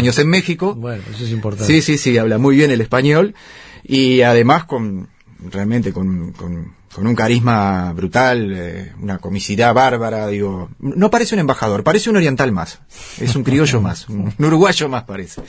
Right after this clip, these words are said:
Speaker 1: Este, y bueno, nos ha, nos ha dado esta oportunidad de poder, este,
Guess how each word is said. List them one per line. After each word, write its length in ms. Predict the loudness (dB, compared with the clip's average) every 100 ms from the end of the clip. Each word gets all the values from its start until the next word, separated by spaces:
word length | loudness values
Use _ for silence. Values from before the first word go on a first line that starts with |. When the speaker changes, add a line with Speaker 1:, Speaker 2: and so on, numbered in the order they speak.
| -16 -14 -14 -16 -16 -2
Speaker 1:
Este, 960 | 4 6 4 4 4 6 6 6 6 2 -8 -20 -4
y 100 | 2
bueno, 200 | 4 4
nos 160 | 4 2
ha, 200 | 2 0
nos 180 | -4 -2
ha 80 | 0
dado 160 | 0
esta 120 | 0
oportunidad 460 | -4 -6 -4 -2 0
de 80 | 0
poder, 260 | 0 0 0
este, 760 | 2 2 2 2 0 0 0